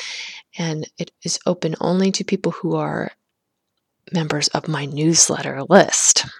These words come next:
So go to my website, azurfinart dot com. I'd love to hear from you and, uh, have you join my art community.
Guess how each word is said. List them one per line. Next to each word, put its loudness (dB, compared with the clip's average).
So -6
go 2
to 4
my 4
website, -2
azurfinart -6
dot -8
com. -4
I'd -8
love -6
to -8
hear 0
from -2
you 0
and, -6
uh, -8
have -8
you -4
join -2
my -2
art -4
community. -2